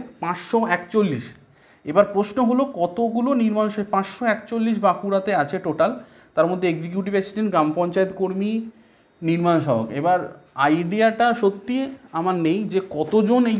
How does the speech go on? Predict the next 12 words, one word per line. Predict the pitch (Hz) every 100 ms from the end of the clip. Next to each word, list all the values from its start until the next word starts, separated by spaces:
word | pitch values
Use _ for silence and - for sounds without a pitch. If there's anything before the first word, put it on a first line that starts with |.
| -
পাঁচশো | 170 170 - - 233 180
একচল্লিশ, | - 214 214 208 208 -
চল্লিশের | - 185 196 202 220
মধ্যে | 214 202 240
কতজন | 233 147 208 214 220
নির্মাণ | 196 185 185
সহায়ক | 185 185 190 135
আছে, | - 107 - _ _ _ - -
কিন্তু | 202 240
আমি | 190 202
যদি | 220 240
খুব | 254 - 254